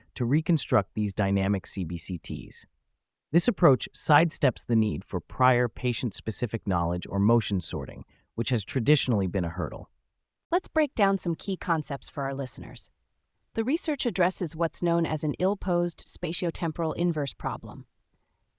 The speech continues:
Speaker 2: In essence, it's challenging to reconstruct a complete three D image of what's happening inside the body from limited two D projections,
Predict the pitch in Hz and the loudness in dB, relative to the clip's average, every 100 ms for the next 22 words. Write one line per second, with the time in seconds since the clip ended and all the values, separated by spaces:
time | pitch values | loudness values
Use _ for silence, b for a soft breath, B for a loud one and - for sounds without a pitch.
0 | _ 180 180 226 - 135 - - _ _ | _ 0 2 2 0 -2 -6 -12 _ _
1 | _ 220 - - 240 269 240 185 160 151 | _ -4 -2 -2 2 4 4 2 0 -2
2 | 165 - 160 - 151 - 143 147 - 220 | -4 -2 -4 -2 -4 -4 -10 -8 -6 -6
3 | - - 170 170 156 165 123 127 131 135 | -8 -10 -6 -2 -2 -2 -2 -4 -8 -4
4 | 160 - 175 170 156 147 - 156 - 147 | -4 -2 0 0 2 -2 0 -2 0 -2
5 | 135 131 151 160 135 135 151 143 151 175 | -2 -2 -2 -2 -4 -8 -6 -4 0 2
6 | 185 160 135 - 185 160 151 - 135 135 | 2 0 -4 -6 -6 -4 -4 -6 -8 -8
7 | 123 - 117 - | -8 -10 -12 -14